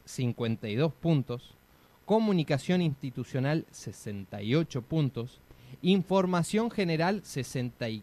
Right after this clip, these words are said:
cuatro puntos. Y participación ciudadana, ochenta puntos. Así, obtuvo un índice promedio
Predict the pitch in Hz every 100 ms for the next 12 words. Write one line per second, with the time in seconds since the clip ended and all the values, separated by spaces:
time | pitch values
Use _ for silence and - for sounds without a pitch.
0 | - - 196 - 123 117 156 143 - 123
1 | - - _ - - 170 - 240 240 214
2 | - 156 135 127 175 180 - 151 135 123
3 | 131 170 196 202 - _ _ _ - 127
4 | 117 - 151 147 120 - 107 98 107 -
5 | - 139 - 226 277 - _ - - _
6 | _ - - 131 127 170 185 196 - 156
7 | 143 156 202 190 - 156 127 135 143 180
8 | 220 180